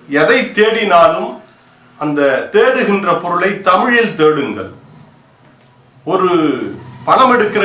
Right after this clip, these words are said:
ஏ டி எம் எந்திரம் என்று சொல்லுகிறோமே, பணம் எடுக்கிற அந்த எந்திரத்திலே போய் உங்களுடைய மொழியை தேர்வு செய்கிற போது தமிழை தேர்வு செய்யுங்கள். தொழில்நுட்பம் எங்கெல்லாம் இருக்கிறதோ அங்கெல்லாம் தமிழ் மொழியை பயன்படுத்துங்கள்.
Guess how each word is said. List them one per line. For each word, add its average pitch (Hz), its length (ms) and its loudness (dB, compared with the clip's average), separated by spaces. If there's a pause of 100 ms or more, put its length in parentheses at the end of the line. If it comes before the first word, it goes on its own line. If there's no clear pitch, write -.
(160)
ஏ 202 120 2
டி 202 120 -6
எம் 175 260 0
எந்திரம் 170 400 -2
என்று 160 220 -6
சொல்லுகிறோமே, 156 580 0 (760)
பணம் 202 320 2
எடுக்கிற 185 400 -2
அந்த 156 140 2
எந்திரத்திலே 165 720 0
போய் 180 220 -4
உங்களுடைய 151 380 0 (140)
மொழியை 185 380 2
தேர்வு 170 260 -6
செய்கிற 147 340 0
போது 139 260 -4 (500)
தமிழை 165 360 2 (100)
தேர்வு 143 360 0
செய்யுங்கள். 104 440 -10 (160)
தொழில்நுட்பம் 202 840 0
எங்கெல்லாம் 185 580 0
இருக்கிறதோ 151 560 0 (200)
அங்கெல்லாம் 160 600 0 (180)
தமிழ் 196 400 2
மொழியை 156 300 0 (120)
பயன்படுத்துங்கள். 113 760 -4